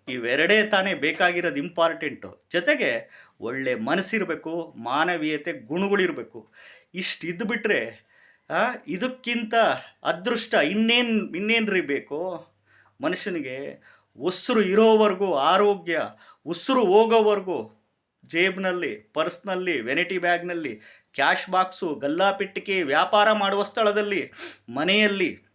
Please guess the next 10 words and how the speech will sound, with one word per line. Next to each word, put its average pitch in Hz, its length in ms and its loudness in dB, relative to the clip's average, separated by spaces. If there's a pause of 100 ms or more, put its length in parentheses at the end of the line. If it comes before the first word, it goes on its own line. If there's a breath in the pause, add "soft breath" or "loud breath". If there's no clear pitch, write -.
(680)
ಕುಟುಂಬದಲ್ಲಿ, 170 760 -4
ಎಸ್ 139 240 -8
ಬಿ 196 120 4
ಅಕೌಂಟ್ನಲ್ಲಿ, 202 560 -2
ಕರೆಂಟ್ 180 380 2
ಅಕೌಂಟ್ನಲ್ಲಿ 160 460 -4
ಐನೂರು 196 380 0
ರೂಪಾಯಿ 175 280 0
ನೋಟುಗಳು 175 480 -4
ಚೆನ್ನಾಗಿದ್ದು, 185 1200 -2